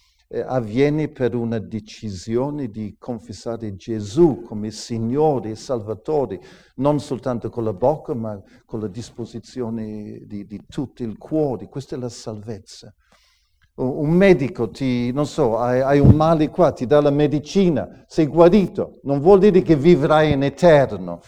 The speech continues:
Così anche Gesù guarisce, ma non, non riguarda il destino eterno delle persone,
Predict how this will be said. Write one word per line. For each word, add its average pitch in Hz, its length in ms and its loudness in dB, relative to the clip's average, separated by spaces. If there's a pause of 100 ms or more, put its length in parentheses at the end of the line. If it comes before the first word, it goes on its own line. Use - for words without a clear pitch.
Così 170 240 0
anche 180 240 0
Gesù 190 480 0
guarisce, 170 760 0 (200)
ma 127 100 -4
non, 160 480 -2
non 156 420 -4
riguarda 139 720 0 (260)
il 127 120 -6
destino 131 600 -4
eterno 117 920 -4
delle 101 220 -10
persone, 95 640 -16